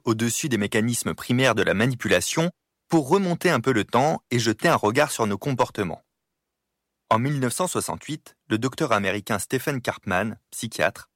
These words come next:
établit un modèle théorique qui va provoquer un tel bouleversement dans notre connaissance des jeux manipulatoires et psychologiques que certains médias spécialisés écriront qu'il a découvert la théorie de la relativité de la gestion de conflits.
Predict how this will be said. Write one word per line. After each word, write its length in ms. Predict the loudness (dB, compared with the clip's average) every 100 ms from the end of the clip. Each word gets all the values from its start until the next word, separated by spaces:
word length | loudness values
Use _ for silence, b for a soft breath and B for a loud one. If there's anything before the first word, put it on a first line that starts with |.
| _ -2
établit 460 | 2 2 2 0
un 60 | 2
modèle 320 | 2 2 0
théorique 520 | 0 0 2 0 -4
qui 120 | -2
va 140 | 2 2
provoquer 540 | 0 -2 0 0 0
un 100 | -2
tel 220 | 0 0
bouleversement 720 | 0 -2 0 0 0 -2 0 0
dans 100 | 0
notre 260 | -2 -6
connaissance 580 | -4 -2 -2 0 -2 -2
des 120 | -2
jeux 160 | 0 2
manipulatoires 840 | 2 2 0 2 2 2 2 0
et 40 | -2
psychologiques 800 | -8 -6 0 0 0 -2 -6 -16 b b -2
que 100 | 0
certains 360 | 2 0 2
médias 340 | 2 2 2 0
spécialisés 840 | 0 -2 0 -2 0 2 0 0 -4
écriront 560 | -4 0 0 2 0
qu'il 160 | 0 0
a 80 | 2
découvert 640 | 0 -4 -2 2 2 2
la 100 | 0
théorie 540 | 2 4 4 2 -2
de 100 | 0
la 160 | 2 2
relativité 800 | 2 2 2 0 -4 -2 0 2
de 100 | 2
la 120 | 0
gestion 420 | 2 0 0 -2
de 80 | -2
conflits. 480 | -2 -4 -6 -12